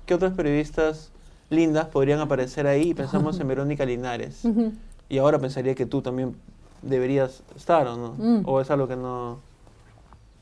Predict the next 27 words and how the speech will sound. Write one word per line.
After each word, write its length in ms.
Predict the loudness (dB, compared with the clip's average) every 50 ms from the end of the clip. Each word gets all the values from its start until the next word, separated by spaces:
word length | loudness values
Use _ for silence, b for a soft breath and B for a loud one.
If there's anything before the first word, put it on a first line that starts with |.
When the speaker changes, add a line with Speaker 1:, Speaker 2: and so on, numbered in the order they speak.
| -20 -20 -20 -18 -12
Speaker 2:
Alguna 300 | -8 -4 -2 0 2 2
vez 100 | 2 2
incluso 240 | 2 2 0 0 0 0
me 80 | 0
mandaron 360 | 0 -2 -2 -2 -2 -2 -2 -2
así 160 | -2 -4 -4
como 180 | -2 -2 -2 -2
preguntar. 460 | -2 -4 -6 -4 0 2 2 0 0 -2 -12 b b b b b b b
Speaker 1:
¿Quién? 420 | 4 10 10 10 10 8 2 -6 -10 -12 -12 -14 -14 -14 -16 -20 -12
¿Se 140 | -6 -2 0
puede 120 | 0 2 2
decir 100 | 2 2
la 60 | 2
revista? 500 | 4 4 2 2 0 -2 -4 -6 -6 -8 -12 -18 -20 -20 -20 -20 -20 -20 -20 -20 -20 -20 -20 -20 -20 -20 -20 -20 -20 -20 -20 -20 -20 -20 -20 -20 -20 -20 -20 -16 -8 -4
Speaker 2:
Mm, 360 | -2 0 0 0 0 0 0
no 80 | 0
me 80 | 0 0
acuerdo, 220 | -2 -2 -2 -2 -2
pero 140 | -2 -2 -2
creo 140 | -2 -2 -2
que 100 | -2 -2
fue 120 | -4 -6
Soho. 300 | -6 -6 -6 -6 -6 -8
Me 140 | -6 -4 -2
mandaron 320 | 0 0 2 4 4 4
preguntar, 400 | 4 4 2 2 0 0 -4 -6 -8 -10 -14 -8 -4
¿no? 160 | -2 -2